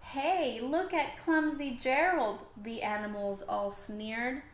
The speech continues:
"Giraffes can't dance, you silly fool. Oh, Gerald, you're so weird." Uh-oh. Hmm,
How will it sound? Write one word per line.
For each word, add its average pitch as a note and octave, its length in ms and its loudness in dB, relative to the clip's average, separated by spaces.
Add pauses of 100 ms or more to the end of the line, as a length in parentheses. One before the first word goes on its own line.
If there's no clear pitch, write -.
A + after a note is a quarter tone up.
(420)
"Giraffes C4+ 640 2
can't B3 400 -6
dance, A3+ 500 0
you A3 140 -10
silly A3+ 480 -4
fool. C#4 720 2 (360)
Oh, D#4 240 6
Gerald, D4+ 560 6
you're E4 220 0
so D4 400 2
weird." C#4+ 600 -2 (2750)
Uh-oh. G3 540 -8 (840)
Hmm, G#3+ 560 -10